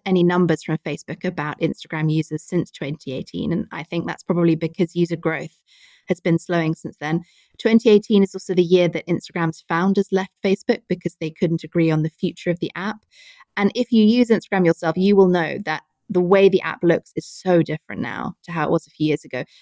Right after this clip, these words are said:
There are so many links. There is a lot of clutter in the app.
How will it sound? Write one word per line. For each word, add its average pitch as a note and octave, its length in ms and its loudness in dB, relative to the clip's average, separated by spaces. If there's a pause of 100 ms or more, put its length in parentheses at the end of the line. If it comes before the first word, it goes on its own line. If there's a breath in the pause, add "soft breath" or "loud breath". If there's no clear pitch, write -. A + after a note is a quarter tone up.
(200 soft breath)
There G3 100 6
are F3+ 60 2
so A3 320 2
many G3 200 6
links. - 680 0 (100)
There F3+ 160 2
is E3+ 280 2 (140)
a F#3 100 2
lot F#3 240 4 (100)
of E3+ 200 4 (240)
clutter A#3 460 0 (120)
in G#3+ 100 6
the G#3 100 2
app. - 280 -8